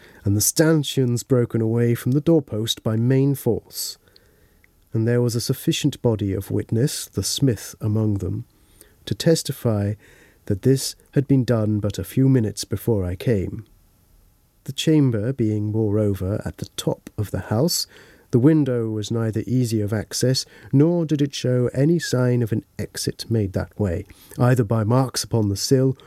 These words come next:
or footprints below upon soft mould. The surgeon's evidence forms, of course, part of the report of the inquest,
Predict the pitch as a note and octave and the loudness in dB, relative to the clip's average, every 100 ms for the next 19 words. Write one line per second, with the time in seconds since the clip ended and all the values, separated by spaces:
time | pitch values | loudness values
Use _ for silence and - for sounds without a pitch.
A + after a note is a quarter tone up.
0 | - _ _ C#3+ - - C#3+ - A2 G2 | -20 _ _ 0 2 0 -2 0 -2 -2
1 | - - G#2+ A2 F#2 F#2 F2+ _ - A2 | -4 -2 0 0 0 -4 -8 _ -8 -4
2 | G#2+ G2 - B2 F#2+ - - _ A2+ G2 | 0 0 0 0 0 -6 -20 _ 0 0
3 | - _ - _ _ _ _ _ _ _ | -2 _ -20 _ _ _ _ _ _ _
4 | _ _ - C#3+ F#3 F3+ C#3+ B2 A#2 A2 | _ _ -4 0 2 2 4 2 2 0
5 | G#2+ G2+ - - - _ _ _ - E3+ | 0 -4 -6 -8 -12 _ _ _ -4 2
6 | F3 E3 D3 - C#3+ C3+ - C#3+ C#3 - | 4 4 0 2 2 2 0 2 0 -2
7 | C3 C3 C3 - E3 B2+ G#2+ - G#2+ B2+ | -4 -2 -2 0 2 2 -2 -4 0 2
8 | D3+ C3 A2 G#2 - | 4 2 -2 -4 -6